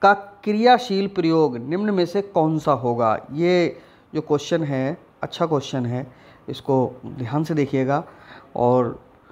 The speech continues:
अ, कह रहा है चालू पूंजी का क्रियाशील प्रयोग निम्न में से, निम्न में से कौन सा होगा? ए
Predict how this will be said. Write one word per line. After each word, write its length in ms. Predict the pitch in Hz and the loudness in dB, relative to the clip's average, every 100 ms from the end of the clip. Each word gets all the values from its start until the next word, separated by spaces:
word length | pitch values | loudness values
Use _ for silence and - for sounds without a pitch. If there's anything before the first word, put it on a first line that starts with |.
| - _ _ _ _ - | -20 _ _ _ _ -8
अ, 300 | 135 131 131 131 | -2 0 0 0
कह 140 | 165 | 2
रहा 180 | 190 208 | 4 4
है 240 | 202 220 - - | 2 -6 -10 -2
चालू 360 | 202 196 247 | 2 2 2
पूंजी 440 | 254 214 202 196 214 | 0 0 0 0 2
का 180 | 220 | 2
क्रियाशील 640 | 226 - 196 220 226 226 202 | 2 0 2 4 4 0 -2
प्रयोग 360 | 185 170 165 | 2 2 2
निम्न 240 | 151 180 208 | 0 -2 0
में 460 | 220 240 233 202 | 2 2 2 0
से, 160 | 196 - | -4 -6
निम्न 340 | 170 180 214 214 | -4 0 0 2
में 120 | 170 | 0
से 120 | 233 | -2
कौन 300 | 208 196 185 | 0 2 2
सा 100 | 175 | 0
होगा? 380 | 143 127 120 110 - - - - | -2 0 0 -4 -10 -20 -6 4
ए 300 | 190 190 | 4 4